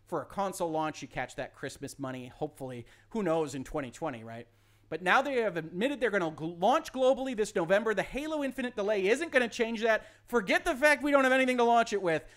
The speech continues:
We have thousands of games to play from our old Xboxes. Get excite.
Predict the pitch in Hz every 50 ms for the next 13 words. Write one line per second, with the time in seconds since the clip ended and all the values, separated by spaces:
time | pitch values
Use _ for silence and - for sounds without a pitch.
0 | _ _ - 226 226 214 196 - - - 240 262 302 349 302 285 262 240 262 208
1 | 185 240 247 262 269 240 - 254 - - 233 233 240 233 - 226 208 190 180 170
2 | 185 233 294 302 262 262 233 208 - - - 196 165 151 143 - - 147 123 107
3 | 107 - - - _ _ _ _ - 147 139 233 269 311 277 - - - - 320
4 | 240 214 180 143 - - -